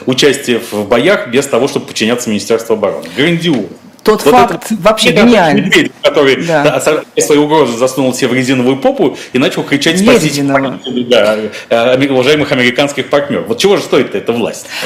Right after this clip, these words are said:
Speaker 2: А, тогда вопрос, если все эту слабость видели, это замешательство, брожение, да, то каковы будут последствия возможные? Какой-то повтор, может быть, будет? Или ш-, Запад что-то
Speaker 1: Последствия,
Speaker 2: предпримет?
Speaker 1: э, нет, ну, э, разброд и шатание, безусловно, усилится, и усилится весьма.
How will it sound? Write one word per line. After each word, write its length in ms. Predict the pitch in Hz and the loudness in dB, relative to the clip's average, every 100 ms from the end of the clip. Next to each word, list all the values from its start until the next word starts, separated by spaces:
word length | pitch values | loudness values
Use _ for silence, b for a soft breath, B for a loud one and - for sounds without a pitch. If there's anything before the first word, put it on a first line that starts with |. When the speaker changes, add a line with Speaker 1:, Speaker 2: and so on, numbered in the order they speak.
| 113 | 0
Speaker 2:
А, 380 | 185 190 185 185 | 4 4 6 4
тогда 240 | 208 226 269 | 4 4 4
вопрос, 260 | 220 208 | 2 0
если 140 | 175 - | 0 0
все 120 | 226 | 2
эту 160 | 196 190 | 2 2
слабость 440 | - 185 156 - | 2 2 2 -2
видели, 300 | 175 208 175 | 0 2 2
это 160 | 165 160 | 2 0
замешательство, 760 | 151 165 - 208 190 175 - 165 | 0 0 4 4 4 0 -2 -2
брожение, 840 | 175 160 165 180 196 185 156 147 | 2 2 2 2 4 2 2 2
да, 240 | 151 170 190 | 4 4 2
то 360 | 180 170 165 | 2 4 4
каковы 360 | 170 170 180 233 | 2 -2 2 2
будут 300 | 196 190 190 | 4 2 2
последствия 480 | 175 180 170 - 135 | 0 0 0 -2 -2
возможные? 560 | 143 143 151 147 139 | -2 0 -2 -2 -4
Какой-то 280 | - 170 - | -4 -4 -2
повтор, 480 | - 160 - 240 254 | 0 0 4 4 4
может 240 | 170 151 | 0 -2
быть, 160 | 143 143 | -4 -8
будет? 440 | 147 139 131 - - _ | -6 -6 -8 -12 -20 _
Или 440 | 147 143 135 127 - - - - - | -6 0 0 -2 -8 -20 -20 -20 -16
ш-, 140 | - - | -16 -14
Запад 360 | - 180 175 175 | 0 2 4 2
что-то 220 | 160 - | 2 0
Speaker 1:
Последствия, 220 | 185 247 | 0 2
Speaker 2:
предпримет? 280 | 214 196 269 | 2 4 2
Speaker 1:
э, 120 | - - | 2 0
нет, 280 | 190 104 151 | -2 -2 -2
ну, 520 | 156 123 117 110 104 - - - | -4 -2 0 0 -4 -14 -20 -4
э, 100 | 123 123 | -2 2
разброд 360 | 123 151 143 | 2 0 0
и 40 | 127 | 2
шатание, 400 | 131 127 123 117 | 2 2 0 0
безусловно, 540 | 123 127 131 113 120 | -2 -2 -2 0 0
усилится, 600 | 143 233 202 - - 82 - B B B - | 0 -2 -2 -2 -8 -10 -16 B B B -8
и 80 | |
усилится 400 | 98 - 98 104 | -6 -4 -6 -4
весьма. 420 | 101 104 - 80 | -6 -6 -6 -8